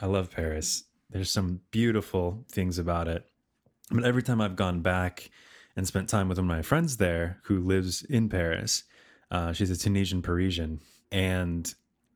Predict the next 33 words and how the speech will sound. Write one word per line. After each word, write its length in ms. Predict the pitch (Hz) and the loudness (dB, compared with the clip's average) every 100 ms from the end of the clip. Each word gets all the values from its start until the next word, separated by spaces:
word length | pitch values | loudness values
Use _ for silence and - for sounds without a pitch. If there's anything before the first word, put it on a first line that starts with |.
| - | -4
this 220 | 107 113 | 2 2
past 440 | - - 123 123 - | 0 0 0 0 -2
time 520 | 113 107 101 95 90 | 0 2 0 -2 -4
was 240 | - 98 - | -2 -4 -4
the, 580 | - 95 95 92 92 90 _ _ _ _ _ - | -4 -2 0 0 -2 -6 _ _ _ _ _ -6
kind 180 | 117 113 | 0 0
of 100 | 104 | 2
the, 280 | 104 98 - _ _ _ _ _ _ _ - | 0 0 -6 _ _ _ _ _ _ _ -10
the 100 | 107 | -2
blinders 500 | 98 107 110 110 104 | 2 4 4 2 0
fully 340 | - 95 92 85 | 0 0 0 0
fell 300 | - 85 80 | -2 -2 -2
off. 360 | 80 - - - - | -6 -8 -14 -12 -2
Now, 60 | 101 | 0
that 140 | 104 | 2
doesn't 300 | 120 123 120 | 2 2 0
mean 240 | 98 98 95 | 0 0 2
that 160 | 85 - | -2 -4
Paris 400 | 95 90 87 92 | -2 -2 -2 -4
isn't 240 | 87 87 - | -4 -6 -6
a 40 | |
really 320 | 87 90 87 | -4 -2 -2
special 420 | 87 - 85 - 85 | -2 -4 -8 -6 -8
city, 440 | - 87 80 - _ _ - - _ _ _ - | -6 -4 -4 -8 _ _ -20 -20 _ _ _ -2
but 120 | 98 | 2
I 60 | 98 | 2
was 120 | 98 | 2
actually 360 | 101 95 104 98 | 0 0 2 2
able 180 | 92 | 2
to 60 | 90 | -2
see, 220 | - 95 | 0 0
like, 280 | 87 82 - _ _ _ _ _ _ | 0 -2 -8 _ _ _ _ _ _
just 300 | - 95 - | -2 0 -2